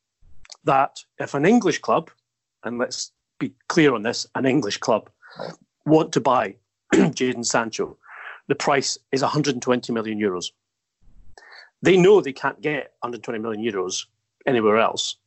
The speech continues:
not in Spain, not in Italy, not in France, not in Germany, uh, to Bayern Munich, for instance, who, where obviously Bayern are looking at,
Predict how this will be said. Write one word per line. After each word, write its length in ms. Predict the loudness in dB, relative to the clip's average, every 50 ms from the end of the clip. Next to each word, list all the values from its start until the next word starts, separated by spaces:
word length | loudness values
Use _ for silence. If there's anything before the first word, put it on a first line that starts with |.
| _ _
not 180 | 0 0 0 2
in 60 | 0
Spain, 500 | -2 -2 0 2 2 4 4 2 0 -4 -4 _
not 160 | -2 -2 -2
in 80 | -4 0
Italy, 320 | 2 2 2 2 2 0 0
not 180 | 0 0 0 0
in 60 | -2
France, 580 | -4 -4 -2 0 0 2 0 0 -2 -2 -4 -6 _ _ _ _ -20 -20 -20 -20 _ _
not 140 | -4 -4 -4
in 80 | -4 -2
Germany, 520 | 2 4 4 4 6 4 4 4 2 0 -10 _ _ _ _
uh, 140 | 2 2 2
to 160 | 2 -2 -2
Bayern 260 | 0 0 2 2 2
Munich, 240 | 2 2 2 2 0
for 140 | 0 0 2
instance, 340 | 2 2 -2 -4 -4 -4 -4
who, 380 | -4 0 2 2 2 2 -2 -2 2
where 160 | 2 4 4
obviously 280 | 2 0 0 0 0
Bayern 400 | 0 2 2 2 2 2 2 2
are 180 | 0 0 0 0
looking 260 | -2 -4 -4 0 0
at, 120 | 0 0